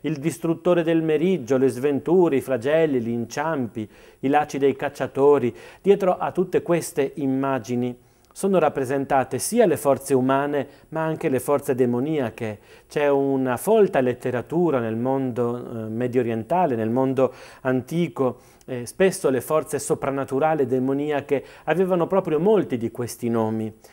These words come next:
Il nostro salmo, dunque, ci assicura che Dio protegge i suoi fedeli, protegge i pellegrini che dimorano nella sua casa, li protegge contro ogni pericolo.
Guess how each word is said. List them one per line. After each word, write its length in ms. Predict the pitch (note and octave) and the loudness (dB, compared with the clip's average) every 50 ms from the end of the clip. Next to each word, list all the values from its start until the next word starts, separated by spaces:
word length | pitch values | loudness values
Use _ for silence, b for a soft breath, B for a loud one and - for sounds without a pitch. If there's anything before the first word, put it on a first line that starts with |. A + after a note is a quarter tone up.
| b b b b b b | b b b b b b
Il 100 | - D#3+ | -2 0
nostro 320 | F#3+ G#3+ G#3 - - E3 | 0 0 0 0 -2 -4
salmo, 500 | D#3 - - D3+ C#3+ C3 B2 B2 A#2+ B2 | -4 -2 0 0 2 2 2 0 -2 -2
dunque, 400 | B2 A#2+ C3+ C3 B2+ A#2+ - C3 | -2 -2 -2 -2 -2 -2 -4 -6
ci 160 | - - F#3 G3 | -6 -2 -2 -2
assicura 800 | F#3 F3 - - F#3 F#3 - A3 A#3+ A#3+ A3+ A3 G3+ - - - | -2 -2 -4 -6 -8 -6 -2 -2 0 2 2 2 2 0 -4 -6
che 240 | - D3 C3+ A#2+ | -2 -2 -2 -2
Dio 440 | A#2 D#3+ G3 G#3+ A#3 A#3+ A#3 A3+ A3 | -2 -2 -2 0 2 2 2 2 2
protegge 880 | A3 A3 - D3 C#3+ C#3 C3+ B2+ - - F#3 F#3 G3 G3 F#3 E3+ D#3+ F#3+ | 0 -4 -6 -4 -2 0 0 -2 -2 -4 -4 -4 -4 -4 -6 -6 -4 -4
i 240 | G3+ G3 G3 D#3+ A#2+ | -4 -4 -6 -8 -8
suoi 300 | - - D3 C#3+ C#3 B2 | -6 -4 0 0 0 0
fedeli, 680 | - - C3 A#2 A#2+ A#2 A#2 A2+ G#2+ G#2 G#2+ A2 A2 B B B B B B B | 0 -2 -2 0 0 0 0 0 0 -2 -4 -6 -8 B B B B B B B
protegge 500 | B - D3+ D#3+ - A#3+ A#3+ A3 F3 F#3+ | B -2 -2 0 2 2 0 2 4 4
i 100 | G#3 G3+ | 4 4
pellegrini 720 | F3+ - G3 F#3+ F#3+ F#3 F3+ D3 F3+ F#3+ A3+ A3+ A3 G#3 F#3+ | 2 2 0 2 4 4 4 4 4 4 4 4 4 2 2
che 140 | - E3+ C#3+ | 2 0 0
dimorano 600 | D3 D#3+ D#3+ F3 F#3+ G3 G3+ G3 G3 F#3 F3 E3 | 0 0 0 2 2 2 2 2 2 2 2 2
nella 280 | D#3 D3+ D3 C#3+ C#3 | 2 2 2 0 0
sua 300 | C3 - G3+ G3+ F#3 D3+ - | -2 -2 -2 -2 -2 -2 -2
casa, 360 | - C#3 B2+ A#2+ A2 A2 B2+ | -4 -2 -2 -2 -2 -2 -2
li 140 | B2 C3+ C3+ | -2 -2 -2
protegge 600 | - D#3 D#3+ D#3+ G#3 G#3+ A3+ F#3+ - G3+ F#3+ G3 B B B B | 0 -2 -2 0 0 0 0 0 0 0 -2 -2 B B B B
contro 440 | _ G3+ G#3 G#3+ G#3 - F#3+ E3+ D#3 - | _ 2 2 2 4 2 2 2 2 2
ogni 340 | - G3 G#3+ A3 A3 G#3+ G3+ | 0 0 2 2 2 0 -2
pericolo. 720 | G#3 F3+ E3 C#3+ C3 B2+ A2+ - - B2 A2+ A2+ G#2+ - | 0 0 -2 0 0 -2 -4 -2 -4 -4 -4 -4 -6 -8